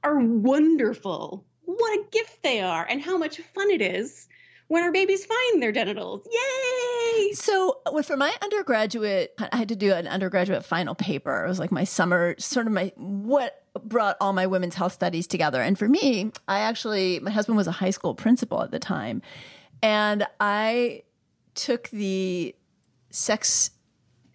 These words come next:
Speaker 2: ed class, the high school students in this particular class, and did a, a series of kind of like a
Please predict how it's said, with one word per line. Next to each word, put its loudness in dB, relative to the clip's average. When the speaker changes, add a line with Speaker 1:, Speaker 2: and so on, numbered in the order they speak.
Speaker 2:
ed 4
class, 0
the 0
high 2
school -2
students 0
in 0
this 2
particular 2
class, 0
and 0
did 4
a, 0
a -2
series 2
of 0
kind -10
of -4
like 0
a -2